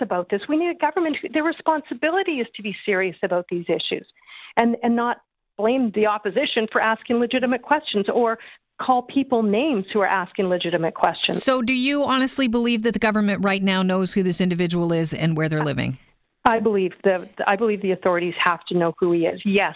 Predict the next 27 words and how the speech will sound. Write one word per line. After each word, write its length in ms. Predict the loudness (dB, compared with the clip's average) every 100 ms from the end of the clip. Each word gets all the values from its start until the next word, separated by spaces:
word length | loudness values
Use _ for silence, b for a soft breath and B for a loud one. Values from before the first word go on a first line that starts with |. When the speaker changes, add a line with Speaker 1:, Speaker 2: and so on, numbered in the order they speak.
| -4
Speaker 1:
they 100 | -2
have 220 | 0 0 0
to 80 | 0
know 120 | 0
who 180 | -4 -4
he 120 | -2
is 180 | -2 0
and 140 | 0
where 120 | 0
he's 200 | -2 -2
living. 300 | 0 0 -2 -4 -2 0
Speaker 2:
Based 360 | 2 0 0
on 220 | 2 2
what 100 | 0
he's 220 | 0 0 0
saying, 500 | 0 2 2 0 0
uh, 220 | 0 0 2
on 160 | 0
the 80 | 0
podcast, 640 | 0 0 2 2 0 0 0
you 80 |
believe 400 | 0 2 2 0
that 160 | 0 -2
he 140 | 0
did 180 | 0 0
kill 180 | 0 0
people? 320 | -2 -4 -8